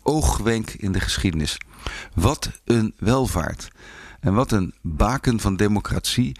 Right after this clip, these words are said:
en beschaving voor de hele wereld. Dus ik denk het beste is om te voorkomen dat je in burgeroorlogen terechtkomt.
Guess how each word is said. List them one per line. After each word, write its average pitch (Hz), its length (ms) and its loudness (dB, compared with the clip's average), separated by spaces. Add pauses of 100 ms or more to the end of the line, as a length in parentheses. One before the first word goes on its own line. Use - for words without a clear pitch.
(380)
en 90 200 0
beschaving 95 800 0
voor 87 140 2
de 82 60 0
hele 90 300 2
wereld. 82 400 -2 (420)
Dus 104 140 2
ik 175 120 2
denk 160 340 0
het 90 240 -4
beste 101 260 2
is 95 120 -2
om 87 120 -2
te - 140 0
voorkomen 175 720 0 (140)
dat 107 220 -2
je - 80 -4
in 92 340 -2
burgeroorlogen 85 880 0
terechtkomt. - 600 -2